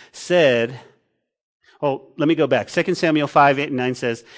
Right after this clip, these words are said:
"That day David said to his men, 'Is there anybody here who hate the Jebusites as much as I do?'" David knew what they were like.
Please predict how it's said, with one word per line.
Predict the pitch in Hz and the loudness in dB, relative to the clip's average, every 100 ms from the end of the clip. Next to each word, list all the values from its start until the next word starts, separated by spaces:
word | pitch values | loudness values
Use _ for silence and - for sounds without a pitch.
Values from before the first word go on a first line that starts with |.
| - - | -20 -18
"That | 156 151 180 170 | -2 0 2 2
day | 165 151 | 0 2
David | 131 143 156 | 2 0 0
said | - 151 | -2 -4
to | 156 | -4
his | 139 139 | -6 -4
men, | 131 117 139 | -2 -4 -4
'Is | 151 139 | -4 0
there | 170 | 0
anybody | 220 220 220 | 0 0 -2
here | 190 214 185 | 0 -2 0
who | 165 | 0
hate | 175 220 | 0 0
the | 160 | -4
Jebusites | 131 123 170 180 202 - 202 190 175 | -4 2 6 6 4 0 2 2 0
as | 151 | 0
much | 180 180 | 0 2
as | 160 | 4
I | 165 190 | 4 4
do?'" | 208 190 | 0 -2
David | 143 190 196 147 | 2 2 2 2
knew | 170 165 | 2 2
what | 151 | 2
they | 160 | 4
were | 160 | 6
like. | 196 147 - | 4 4 -4